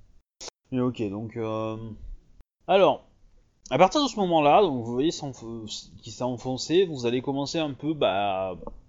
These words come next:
bah, je, je pense, euh, un peu parcourir la zone, euh, et cetera.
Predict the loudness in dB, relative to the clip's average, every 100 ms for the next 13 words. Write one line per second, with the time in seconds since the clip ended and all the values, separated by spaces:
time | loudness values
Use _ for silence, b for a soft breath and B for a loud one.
0 | _ _ _ -12 -8 -8 -10 -16 -12 -10
1 | -8 -6 -6 -6 -10 -12 -10 -10 -8 -6
2 | -4 -2 -2 -2 -4 -4 -6 -8 -12 -10
3 | -6 -4 -4 -6